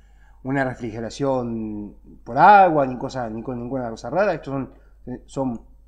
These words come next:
diseños sencillos y buenos. Bien, y esto está, y esto vale en torno a unos treinta y cinco dólares. Treinta y cinco, trein-, creo que está a treinta y ocho o algo así, treinta y ocho dólares más o menos.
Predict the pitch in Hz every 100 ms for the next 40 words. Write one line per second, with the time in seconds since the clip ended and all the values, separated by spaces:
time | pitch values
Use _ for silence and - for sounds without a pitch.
0 | - - - - - 107 156 156 - 131
1 | 139 190 190 208 208 - - - - -
2 | - 131 135 135 113 95 - - - 117
3 | 143 175 151 156 170 170 151 147 180 175
4 | 156 170 175 143 131 120 135 127 117 101
5 | - - - - - _ - 131 135 127
6 | 185 190 180 143 131 117 - - 180 156
7 | 139 135 123 120 120 127 196 196 147 127
8 | 120 170 151 135 131 160 165 160 156 143
9 | 139 123 90 87 107 110 107 - 117 139
10 | 135 123 127 147 185